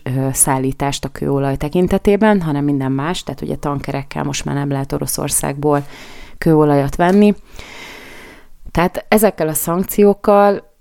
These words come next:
úgy felverték az árát a, a kőolajnak, mert ugye hát mindenki látja, hogy óriási igény van rá, de nincsen elég erőforrás, mert ugye az Európai Unió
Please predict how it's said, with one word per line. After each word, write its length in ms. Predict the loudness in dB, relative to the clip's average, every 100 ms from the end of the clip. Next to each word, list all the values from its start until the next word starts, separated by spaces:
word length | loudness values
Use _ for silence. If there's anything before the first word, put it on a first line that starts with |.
| 0
úgy 220 | 2 4
felverték 960 | 2 2 2 0 -2 -2 -2 -2 -8 -14 -10
az 180 | -2 2
árát 580 | 2 2 0 -2 -10 -12 -14 -20 -12
a, 300 | -2 0 2
a 200 | 2 0
kőolajnak, 800 | -2 0 4 4 4 4 2 0
mert 220 | -4 -2
ugye 160 | 0 0
hát 100 | 2
mindenki 400 | 2 2 0 0
látja, 380 | 0 0 -2 0
hogy 160 | 2
óriási 560 | 2 2 2 0 0 -2
igény 300 | 0 2 2
van 180 | 4 2
rá, 280 | 2 2 0 -8 -20 -20 _ -20 -16 -6
de 180 | 2 4
nincsen 380 | 4 2 0
elég 300 | 0 2 2
erőforrás, 640 | 2 0 0 0 2 2 0
mert 240 | -4 -4
ugye 180 | -2 0
az 140 | 0 2
Európai 540 | 2 2 0 0 2
Unió 480 | 4 6 4 2